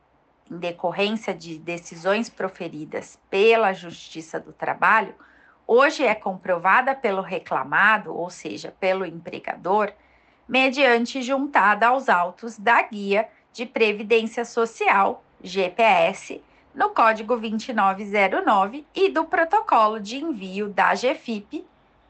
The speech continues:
que é um protocolo de envio da conectividade social, exceto quando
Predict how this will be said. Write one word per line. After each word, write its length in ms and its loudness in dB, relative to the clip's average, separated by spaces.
que 180 0
é 80 4
um 80 -4
protocolo 640 -2
de 140 -12
envio 400 -10
da 260 4
conectividade 1000 -4
social, 800 0
exceto 640 2
quando 560 2